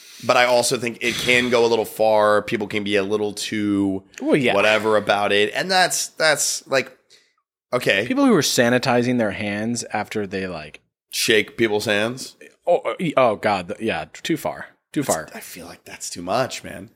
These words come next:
Speaker 1: And I get even
Speaker 2: I get it in, in, like, the whole, mo-, honestly, more recently, it's more viable than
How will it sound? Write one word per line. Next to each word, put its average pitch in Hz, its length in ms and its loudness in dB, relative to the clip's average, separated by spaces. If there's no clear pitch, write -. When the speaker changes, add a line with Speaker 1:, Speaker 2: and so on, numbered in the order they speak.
Speaker 1:
And 147 120 0
I 165 60 4
get 156 300 -2
even 180 200 0
Speaker 2:
I - 20 -6
get 180 180 4
it 190 100 4
in, 175 220 0
in, 143 160 -2
like, 123 300 0
the 127 180 -8
whole, 123 440 -4
mo-, 160 200 0
honestly, 185 360 4
more 120 200 2
recently, 113 420 0
it's 95 200 -6
more 107 260 -2
viable 98 440 -2
than 87 460 -12